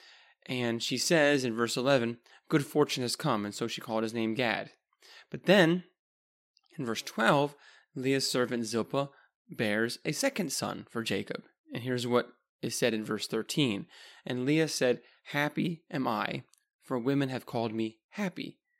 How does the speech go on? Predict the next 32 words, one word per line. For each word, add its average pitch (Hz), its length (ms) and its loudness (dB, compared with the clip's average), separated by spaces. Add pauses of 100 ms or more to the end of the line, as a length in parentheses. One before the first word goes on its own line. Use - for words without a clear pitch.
(200)
So 131 160 -4
she 117 160 -4
called 113 240 0
his 110 180 -8
name 107 320 -6
Asher." - 420 -2 (760)
So 156 160 2
the 143 140 2
word 139 640 4 (440)
Asher 120 540 -2 (100)
is 147 240 4
connected 117 680 -6
to 120 200 -4
the 117 100 -4
word 101 340 -6
happy, - 420 -6 (100)
to 117 100 -4
be 117 180 -4
happy, 101 500 -10 (160)
happiness. - 480 -18 (800)
Now, 139 300 4
when 135 140 4
we 139 80 4
go 143 200 8
to 143 140 -2
the 123 100 0
word 120 220 0
Asherim 131 640 0
or 120 140 0
Asherah 123 640 0 (360)
or - 100 -20
Ashtaroth, 110 720 -2